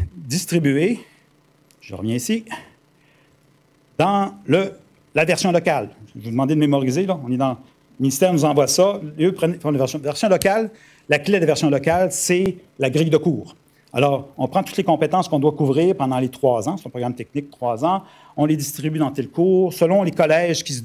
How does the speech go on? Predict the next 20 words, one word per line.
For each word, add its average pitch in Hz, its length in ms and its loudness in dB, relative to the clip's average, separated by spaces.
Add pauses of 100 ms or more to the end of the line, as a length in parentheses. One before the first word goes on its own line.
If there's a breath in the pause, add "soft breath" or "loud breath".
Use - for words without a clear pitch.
(120)
c'est - 160 -10
très 170 180 0
intéressant 151 380 2
à - 20 2
regarder, 127 340 0
les 143 120 -4
collèges 143 360 0 (440 soft breath)
ont 113 140 -4
une 120 140 -4
grande 151 220 2
latitude 160 380 -2
sur - 120 -4
la 131 60 4
manière 131 160 0
de 135 80 4
distribuer 131 400 -2
les 135 80 0
compétences, 151 560 -2
donc 120 180 -8
on, 113 200 -4